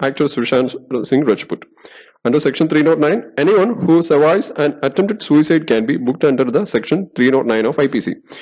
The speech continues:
which deals with attempts to commit suicide. The law,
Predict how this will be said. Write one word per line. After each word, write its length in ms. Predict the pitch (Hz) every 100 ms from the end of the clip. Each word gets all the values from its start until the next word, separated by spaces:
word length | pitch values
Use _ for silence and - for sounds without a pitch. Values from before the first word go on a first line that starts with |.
| - -
which 120 | 131
deals 320 | 123 165 -
with 320 | - - - _ -
attempts 420 | 143 214 220 -
to 200 | - 175 - -
commit 240 | 139 139
suicide. 400 | - 104 - - - _ _ _ _ _ -
The 160 | 170
law, 240 | 170 185